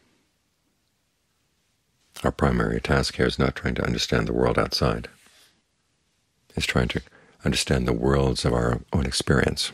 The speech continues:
and how we recreate them, and how we tend to do a pretty sloppy job, which is why we suffer, and then that suffering spills out into other people.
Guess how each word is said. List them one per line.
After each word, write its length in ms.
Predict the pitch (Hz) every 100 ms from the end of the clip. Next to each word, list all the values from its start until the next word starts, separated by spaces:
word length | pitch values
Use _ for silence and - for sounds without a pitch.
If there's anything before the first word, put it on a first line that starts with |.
| -
and 120 | - -
how 120 | 65
we 160 | 64 -
recreate 460 | - - - - -
them, 200 | 55 - _ _ _ _ _ _ _ _ _ _ _ _ _ _ _ _ _ _ -
and 140 | 67
how 80 | 78
we 80 | 87
tend 180 | 80 73
to 80 | 65
do 80 |
a 60 | 65
pretty 180 | - 65
sloppy 380 | - - - -
job, 320 | - - - - _ _ _ _ -
which 140 | -
is 100 | 71
why 140 | 62 58
we 120 | 60
suffer, 380 | - 58 - 78
and 160 | 58
then 240 | 55 57 55 - - -
that 160 | - -
suffering 400 | - - 57 58
spills 480 | - - 67 58 58
out 200 | 62 58
into 160 | 57
other 120 | 60 73
people. 380 | - 67 -